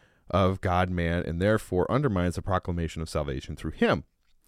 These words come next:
Luther goes on to write this. He says, "We must believe that Christ is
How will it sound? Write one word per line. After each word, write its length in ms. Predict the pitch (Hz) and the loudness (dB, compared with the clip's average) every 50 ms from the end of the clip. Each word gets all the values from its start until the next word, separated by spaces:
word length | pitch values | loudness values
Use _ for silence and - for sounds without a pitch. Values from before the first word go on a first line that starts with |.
| - - - - - - - - - _ - | -20 -20 -20 -20 -20 -20 -20 -20 -10 _ 8
Luther 240 | 147 208 180 190 | 8 10 10 10
goes 180 | 165 160 151 143 | 10 10 10 10
on 120 | 143 131 | 8 8
to 60 | 120 104 | 6 6
write 320 | 98 104 110 110 - - | 6 6 6 4 2 2
this. 220 | 98 110 107 - | 2 2 2 2
He 100 | - 107 | 0 -4
says, 240 | 98 - 117 107 98 | 0 2 2 2 2
"We 100 | 113 107 | 2 2
must 280 | 104 135 190 202 - - | 2 2 2 0 0 0
believe 320 | 120 117 123 120 117 120 | 4 6 6 6 6 6
that 140 | 123 - - | 4 2 0
Christ 420 | - - 113 123 139 143 - - | 0 2 2 4 4 2 2 4
is 160 | 120 120 113 | 4 4 4